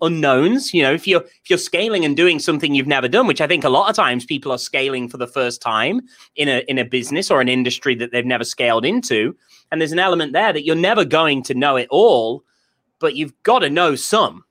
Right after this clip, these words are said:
You know, you've gotta be on top of a lot of these things and have at least given it the attention it needs, rather than just blindly, like I've done in the past, admittedly, just been like, "Let's scale this thing. We've got something that works. Grow, grow, grow." You know, that's a,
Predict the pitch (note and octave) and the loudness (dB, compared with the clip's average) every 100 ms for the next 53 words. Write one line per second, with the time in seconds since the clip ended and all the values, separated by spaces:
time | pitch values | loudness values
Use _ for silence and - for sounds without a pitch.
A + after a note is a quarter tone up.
0 | - B2+ B2 A#2+ B2+ B2 F#3 F#3+ D3 C#3 | -12 -6 -4 -4 -6 -2 -2 -2 -4 -4
1 | C3 - E3 C3+ A#2+ B2 D3+ B2 A#2 A#2+ | -6 -6 -6 -4 -4 -2 -2 -4 -10 -12
2 | A2+ - E3+ B2+ A#2 A2+ A#2 B2 D#3+ - | -10 -8 -6 -6 -6 -6 -8 -8 -12 -6
3 | C3 B2 B2 B2 A#2 - C3+ A#2+ A#2 G#2 | -6 -4 -6 -8 -8 -8 -8 -8 -10 -8
4 | B2 E3+ A2+ - B2 A#2+ A#2+ A2 G#2+ G2+ | -4 -4 -4 -4 -2 -2 -2 -8 -10 -8
5 | B2 B2 C#3+ C#3 G#2+ G2+ A#2+ - - - | -4 0 2 2 2 0 -2 -6 -12 -2
6 | G#2+ A2 A2 D#3 - A2 G#2+ G2 F2+ B2 | -2 0 0 0 0 -2 -2 -4 -2 -4
7 | - A2+ A2 C3+ - A2 G#2 G#2 A#2 B2 | -2 -4 -2 -4 -4 -6 -6 -4 -4 -2
8 | A2 A2+ A2 F#2 - G3 F#3+ E3 D3+ E3+ | -2 -2 -2 -4 -2 0 0 0 -2 -2
9 | C#3 C#3 G3+ F#3 - E3+ D#3 D3 F3 C#3+ | 0 0 0 0 0 -4 -2 2 2 2
10 | - G3 E3 D3+ D#3+ D#3 D#3+ D#3+ A#2+ F2 | -2 0 0 0 -2 0 2 2 2 -2
11 | _ _ _ - A2 A2+ D#3 D#3+ - D3 | _ _ _ -12 -8 -2 -2 -2 -2 2
12 | A#2+ A2 | 2 2